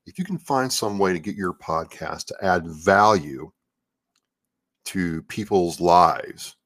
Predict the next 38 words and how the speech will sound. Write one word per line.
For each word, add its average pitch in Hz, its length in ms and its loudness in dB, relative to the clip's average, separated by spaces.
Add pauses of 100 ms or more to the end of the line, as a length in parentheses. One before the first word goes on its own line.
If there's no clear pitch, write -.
(180)
or 92 300 -2
the 85 80 -10
guests 90 340 0
you're - 60 -8
talking 87 440 -6
to, - 380 -12 (600)
you'll 95 140 -6
never 92 180 -2
have 82 140 -4
a 78 60 -6
problem." 69 420 -4 (2000)
And 147 80 2
I 180 80 6
had 175 160 0
seen 165 320 2
Keith 143 260 -8
do 143 140 4
this. 135 240 4
I'd 92 160 0
seen 98 240 -4
Kip - 220 -6
Clark 123 260 0
do 120 160 -6
this. 113 300 0
I'd 80 180 -8
seen 92 240 -4
some 92 140 -10
other 95 100 -4
people 101 260 -14
do 95 160 -4
this 92 360 0
in, 92 220 -10
in 90 180 -8
their 107 200 4
own 98 160 2
way. 95 400 -2
And 87 300 -8
so 92 480 -2